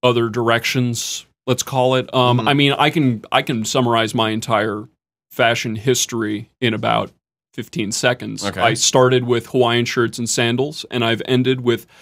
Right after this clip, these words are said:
Speaker 1: uh, monochrome, unworded t-shirts and sandals.
Speaker 2: Excellent.
Speaker 1: Uh, that's the extent of my fashion. Now, granted, I would love to be more fashionable, and I assume we'll get into this in some sense.
Speaker 2: Right.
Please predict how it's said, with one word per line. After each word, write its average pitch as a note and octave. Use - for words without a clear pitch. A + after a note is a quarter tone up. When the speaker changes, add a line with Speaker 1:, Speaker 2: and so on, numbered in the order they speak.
Speaker 1:
uh, D2
monochrome, B2+
unworded B2
t-shirts -
and A#2+
sandals. -
Speaker 2:
Excellent. -
Speaker 1:
Uh, A2
that's D3
the E3
extent C3
of B2
my A#2
fashion. A#2+
Now, G3+
granted, G3+
I F3+
would F#3+
love F#3
to D#3+
be D3
more A#2
fashionable, -
and B2
I B2+
assume F3
we'll D3
get C3+
into B2
this A#2
in B2+
some B2+
sense. A2+
Speaker 2:
Right. F#2